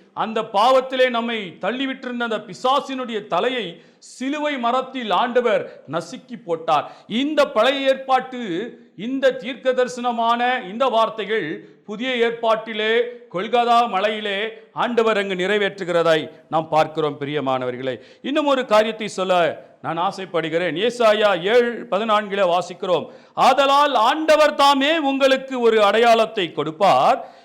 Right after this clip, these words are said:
இதோ, ஒரு கன்னிகை கர்ப்பவதியாகி ஒரு குமாரனை பெறுவாள். அவருக்கு இம்மானுவேல் என்று பெயரிடுவாள்" என்று சொல்லி, இதே வசனத்தை மத்தேயு ஒன்று இருபத்தி மூன்றிலே வாசிக்கிறோம்.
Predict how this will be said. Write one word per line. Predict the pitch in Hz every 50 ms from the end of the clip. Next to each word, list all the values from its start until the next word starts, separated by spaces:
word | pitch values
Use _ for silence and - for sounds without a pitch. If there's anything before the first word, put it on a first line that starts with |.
| _ -
இதோ, | 180 208 247 294 320 370 349
ஒரு | 294 269 254 247 254
கன்னிகை | 214 208 247 262 285 269 262 269 277 254
கர்ப்பவதியாகி | 214 214 214 226 240 233 233 233 233 233 226 208 208 214 208 202 254 285 277
ஒரு | 262 240 226 - -
குமாரனை | 196 185 196 214 220 220 220 220 208 196 156 -
பெறுவாள். | 156 151 160 165 175 160 131 143 143 - - - - - - _ -
அவருக்கு | - 202 247 262 269 262 262 269 262
இம்மானுவேல் | 240 220 247 269 320 330 330 320 320 302 285 294 302 302 302 285 262
என்று | 254 247 240 285 277 214 190 233 294 311 - - - _ _ -
பெயரிடுவாள்" | 202 220 254 277 254 247 240 233 233 233 226 226
என்று | 214 196 175 180 160
சொல்லி, | - - 143 123 123 123 120 - - - - _ _
இதே | 165 175 208 226 226 262 277 294 311 370 415 392
வசனத்தை | 320 233 - - 262 262 254 254 262 277 254 185 165 170 214 - - _ _ - 170
மத்தேயு | 202 214 - - 285 269 269 262 269 247
ஒன்று | 220 240 269 277 285 247
இருபத்தி | 226 247 269 277 269 262 254
மூன்றிலே | 247 240 233 202 220 226 233 233 226 220 185 147 139 147
வாசிக்கிறோம். | 180 202 202 - 208 180 - - 180 180 165 - - -